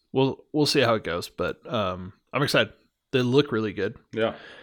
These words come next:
Speaker 1: And I like the idea of getting, like, a little bit of a crunch in there with something that's normally
Speaker 2: Yeah.
Speaker 1: cold and slimy.
Speaker 2: Yeah. <laughs> Cold and slimy. That,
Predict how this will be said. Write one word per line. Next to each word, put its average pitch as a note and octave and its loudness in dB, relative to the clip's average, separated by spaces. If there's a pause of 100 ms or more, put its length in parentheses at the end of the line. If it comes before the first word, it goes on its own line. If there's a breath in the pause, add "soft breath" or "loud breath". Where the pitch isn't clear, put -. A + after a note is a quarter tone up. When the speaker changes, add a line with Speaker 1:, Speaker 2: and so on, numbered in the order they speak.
(220 loud breath)
Speaker 1:
And A#2+ 0
I A#2 2
like B2 2
the C3 4
idea A2+ 2
of G#2 -6
getting, A2+ -6
like, G#2+ -6
a A#2 -4
little A2+ -2
bit G#2 -6
of G2+ -6
a G#2 -6
crunch G#2+ -8
in A2 -8
there G#2+ -6
with G2+ -8
something G#2+ -8
that's G#2+ -8
normally G#2+ -4 (100)
Speaker 2:
Yeah. G2+ -8 (520 loud breath)
Speaker 1:
cold A2 2
and G2+ -8
slimy. G#2 -6
Speaker 2:
Yeah. A2 0
<laughs> - -20
Cold - -6
and - -10
slimy. - -12
That, - -10